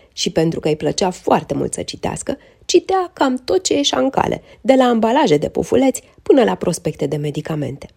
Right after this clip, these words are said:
Avea și public pentru lecturile sale, animalele din gospodărie.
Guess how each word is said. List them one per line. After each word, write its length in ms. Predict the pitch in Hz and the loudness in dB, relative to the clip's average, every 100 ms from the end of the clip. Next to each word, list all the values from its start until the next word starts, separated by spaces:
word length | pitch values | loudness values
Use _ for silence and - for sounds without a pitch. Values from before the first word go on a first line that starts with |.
| _ _ _ | _ _ _
Avea 300 | - 151 160 | -4 0 0
și 180 | 156 - | 0 -4
public 460 | - 233 180 131 - | 0 0 0 -2 -6
pentru 340 | - 139 - | -8 -6 -4
lecturile 520 | 135 - - 147 131 | -4 -4 -4 -4 -4
sale, 380 | 156 - 123 - _ _ | -8 -8 -8 -10 _ _
animalele 600 | - 339 208 196 214 190 | 0 2 2 2 2 2
din 160 | 175 170 | 0 -2
gospodărie. 680 | 160 160 160 147 143 - | -2 -4 -6 -6 -8 -10